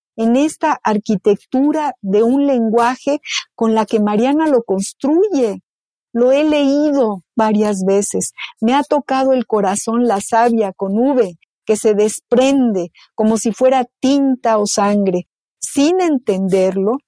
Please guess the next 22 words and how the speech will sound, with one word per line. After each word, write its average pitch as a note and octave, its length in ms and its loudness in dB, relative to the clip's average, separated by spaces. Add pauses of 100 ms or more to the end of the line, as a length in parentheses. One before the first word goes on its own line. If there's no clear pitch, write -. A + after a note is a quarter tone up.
(140)
muchas A3 500 -2
veces, G3 460 -2 (560)
lo A#3 240 2
leo D4 500 2
como A#3+ 220 0
si A#3 140 -4
estuviera B3+ 480 0
recorriendo B3 640 0
un C4 100 0
paisaje G#3+ 680 -2 (360)
que B3 120 0
más C#4+ 260 2
bien D#4 180 0
me D4 120 0
recorre, A3 600 0
Mariana, F3 560 -2 (380)
que A#3 140 4
va C#4+ 340 2
pero B3+ 220 2
que A3+ 120 -2
no A#3+ 220 2
va, C4 300 -2